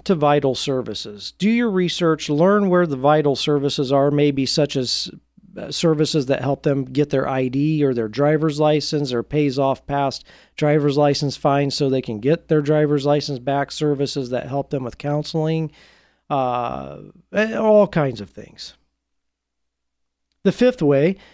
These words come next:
to deal with homelessness in your neighborhood is create boundaries in your neighborhood that they have to observe or be sent on.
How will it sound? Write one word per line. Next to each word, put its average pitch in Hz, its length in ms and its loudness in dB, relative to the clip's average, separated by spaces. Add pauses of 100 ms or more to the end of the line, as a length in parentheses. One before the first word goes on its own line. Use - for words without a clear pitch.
(140)
to 156 80 0
deal 156 220 4
with 147 140 2
homelessness 147 560 0
in 160 40 0
your 135 100 0
neighborhood 143 520 2
is 139 120 0
create 185 600 -2
boundaries 131 720 0
in 131 100 -2
your 123 140 -4
neighborhood 127 500 -2
that 131 260 -4
they 233 240 4
have 214 300 -2
to 175 220 -2
observe 135 600 -2
or 151 200 -4
be 127 160 -4
sent - 320 -4
on. 107 400 -8